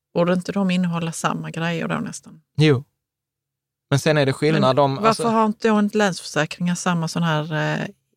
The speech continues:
Speaker 1: i-, intern beskattning?
Speaker 2: För att den är baserad i Sverige, så den betalar svensk skatt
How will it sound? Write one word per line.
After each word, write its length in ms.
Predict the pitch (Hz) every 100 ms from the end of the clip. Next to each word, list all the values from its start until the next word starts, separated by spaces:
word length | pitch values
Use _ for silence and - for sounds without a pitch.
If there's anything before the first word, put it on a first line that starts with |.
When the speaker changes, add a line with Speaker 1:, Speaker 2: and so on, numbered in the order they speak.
| -
Speaker 1:
i-, 180 | - - -
intern 400 | 165 - 165 -
beskattning? 540 | - - - - 160
Speaker 2:
För 300 | 160 131 123
att 160 | 120 -
den 160 | 120 120
är 60 |
baserad 440 | 110 113 120 113 113
i 20 |
Sverige, 640 | - 113 101 - 107 117
så 140 | - 120
den 300 | 113 113 113
betalar 400 | 110 113 113 113
svensk 500 | - - 110 - -
skatt 300 | - -